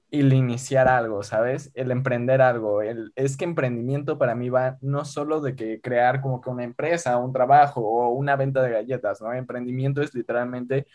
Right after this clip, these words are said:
cuando tú deseas, o, de, no sé, levantarte diario a las cinco de la mañana y hacer tu cama.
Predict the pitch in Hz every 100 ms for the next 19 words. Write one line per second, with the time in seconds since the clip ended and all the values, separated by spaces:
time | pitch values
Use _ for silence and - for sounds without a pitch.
0 | _ _ 139 135 127 147 151 147 151 147
1 | 135 135 127 - 123 127 120 117 127 135
2 | 139 165 131 120 131 131 151 139 - -
3 | 135 147 156 156 156 165 170 - 131 123
4 | - 151 156 147 135 131 135 131 117 127
5 | 113 131 117 -